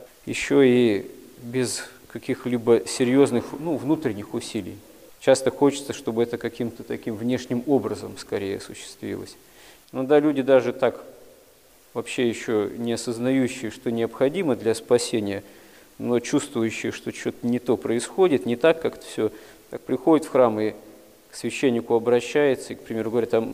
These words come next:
можно ли квартиру, например, осветить?» «Ну да, конечно, можно. Ведь такой чин есть в требнике». «А зачем вы хотите квартиру осветить?» «Ну, что-то, знаете, что-то не так вот. Как-то мы не так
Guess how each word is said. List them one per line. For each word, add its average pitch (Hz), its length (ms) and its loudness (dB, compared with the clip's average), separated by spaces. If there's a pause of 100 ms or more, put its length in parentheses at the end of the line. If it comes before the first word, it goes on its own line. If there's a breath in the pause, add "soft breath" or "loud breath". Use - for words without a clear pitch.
можно 139 240 0
ли 120 80 2
квартиру, 117 540 0
например, 104 380 -6
осветить?» - 520 -8 (400 soft breath)
«Ну 117 220 -12
да, 156 160 4
конечно, 123 480 -4
можно. 110 580 -4 (220)
Ведь - 200 -20
такой - 280 -2
чин 131 320 0
есть 113 400 -2
в - 60 -18
требнике». 107 560 -4 (880 loud breath)
«А - 180 -4
зачем 131 360 2
вы 107 100 -4
хотите 107 360 -8
квартиру 110 500 -4
осветить?» - 400 -14 (320)
«Ну, 156 220 -12
что-то, 170 340 -4
знаете, 160 340 2
что-то - 380 -4
не 139 140 -2
так 139 380 0
вот. 104 180 -8 (260)
Как-то - 260 -10
мы 120 140 -4
не 120 140 -2
так 123 280 0